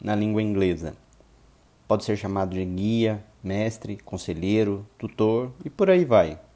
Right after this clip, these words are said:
Mas algo que todo mentor tem em comum, todos eles querem te ajudar a alcançar seus objetivos. E mais, todos eles também têm isso em comum. Mais do que alcançar seus objetivos,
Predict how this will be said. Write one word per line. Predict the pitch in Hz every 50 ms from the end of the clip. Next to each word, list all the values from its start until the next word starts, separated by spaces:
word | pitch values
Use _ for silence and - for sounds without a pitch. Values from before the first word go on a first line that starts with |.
| _ _ - - - - _ _ _ _ _ _ _ _ _ _
Mas | - 131 143 139 147
algo | 165 170 170 165 160
que | 147 156
todo | - - 190 202 180 180
mentor | 170 156 135 123 - 127 123
tem | 120 127 113 110
em | 107
comum, | 104 - 98 95 104 120 123 110 92 82 - - - _ - _ _ _ - -
todos | 170 185 185 180 147 127 131
eles | 127 127 127 139 143 143 - - - - -
querem | - 135 131 143 147
te | 143 156
ajudar | 147 139 139 127 127 120 120
a |
alcançar | 123 120 - 131 127 127 - 113 113
seus | 113 - 120 110 110
objetivos. | 113 113 110 120 131 127 - - 92 82 82 - - - - - _ _ _ _ _ _ _ -
E | 127 131
mais, | 147 139 117 98 90 87 85 - - - - - - - -
todos | - 175 185 180 143 113 113
eles | 135 143 139 107 95 87 - - - _ -
também | 123 123 120 127 139 143
têm | 143 151 139 131 127 127
isso | 131 135 135 - 151
em | 151
comum. | 151 - 165 151 131 120 110 107 104 - - _ _ _ _
Mais | - 120 117 120 127 139 156 151
do | 139 143
que | -
alcançar | - 127 131 - 117 113 - 113 104 101
seus | - - 113 104 107
objetivos, | 113 107 113 117 131 135 131 - 143 147 156 165 160 - -